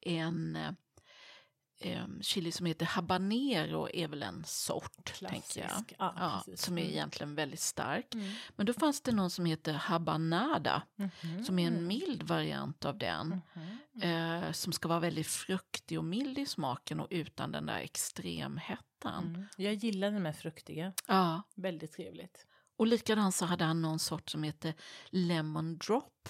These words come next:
Speaker 2: Mm, den har jag odlat
Speaker 1: Har du
Speaker 2: faktiskt.
Speaker 1: det?
Speaker 2: Mm. Det blir massor av den dock.
Speaker 1: Ja,
Speaker 2: Ja,
Speaker 1: den var
Speaker 2: jättemycket.
Speaker 1: tydligen, blev jättestor.
Speaker 2: Mm. Mm.
Speaker 1: Och, men kör man den i kruka så blir den kanske lite mindre.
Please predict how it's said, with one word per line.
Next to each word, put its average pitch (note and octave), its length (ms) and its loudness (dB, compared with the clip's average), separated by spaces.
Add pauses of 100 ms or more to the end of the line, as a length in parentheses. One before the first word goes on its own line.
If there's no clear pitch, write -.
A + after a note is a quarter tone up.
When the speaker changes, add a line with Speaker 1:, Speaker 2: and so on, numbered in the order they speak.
(120)
Speaker 2:
Mm, C4 320 -2
den A3+ 120 2 (120)
har F4+ 80 2
jag E3 80 4
odlat G3+ 300 -2
Speaker 1:
Har C4 140 6
du A4+ 80 8
Speaker 2:
faktiskt. E3+ 80 2
Speaker 1:
det? D3+ 160 2 (140)
Speaker 2:
Mm. A3+ 220 -6 (200)
Det G#3+ 60 -10
blir A3 140 -2
massor A#3 500 0
av E3 180 -2
den D#3 160 -6
dock. C#3+ 140 -8
Speaker 1:
Ja, G3 140 10 (120)
Speaker 2:
Ja, G#3+ 280 -2
Speaker 1:
den G#3 100 6
var G#3+ 80 6
Speaker 2:
jättemycket. - 40 -8
Speaker 1:
tydligen, F#3+ 340 2
blev F3 200 6
jättestor. E3+ 1200 2
Speaker 2:
Mm. F3+ 100 0
Mm. G#3+ 140 -2 (120)
Speaker 1:
Och, - 380 2
men G#3+ 160 4
kör B3 160 6
man B3+ 160 2
den B3+ 160 2
i A#3+ 40 -2
kruka A#3+ 760 0
så B3 140 -2
blir F3+ 160 2
den D#3+ 120 -2
kanske E3+ 300 -2
lite E3 320 0
mindre. F#3 580 0